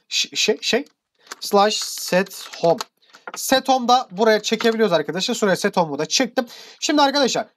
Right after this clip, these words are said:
Emrah bak gitmiş ma-, elmas bulmuş gelmiş şaka. Burada bir on altıdaki taktiğimi anlatıyorum arkadaşlar sizlere. Burada bir on altıda batıklar var. Gemik batıkları var arkadaşlar. Mesela burada,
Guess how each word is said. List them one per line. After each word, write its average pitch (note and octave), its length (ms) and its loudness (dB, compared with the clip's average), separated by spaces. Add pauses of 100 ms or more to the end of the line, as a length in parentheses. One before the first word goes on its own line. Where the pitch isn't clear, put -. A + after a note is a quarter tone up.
Emrah A#3+ 360 2
bak A3+ 160 2
gitmiş A#3+ 280 -8
ma-, G#3+ 200 2
elmas G#3 320 0
bulmuş G#3+ 240 -4
gelmiş G3 280 0
şaka. D#3 220 -4 (400)
Burada D4 360 4
bir B3 100 2
on D4+ 80 2
altıdaki C4 440 0
taktiğimi A#3+ 380 0
anlatıyorum A#3+ 420 2
arkadaşlar D#3+ 440 -2
sizlere. C#3+ 360 -2 (300)
Burada C4 380 4
bir C4 80 0
on C#4 80 2
altıda A#3+ 460 0
batıklar A3+ 440 2
var. A2 220 -6
Gemik G3+ 260 -4
batıkları C#3+ 420 -2
var B2+ 120 2
arkadaşlar. B2 480 -2
Mesela F3+ 380 2
burada, E3+ 260 2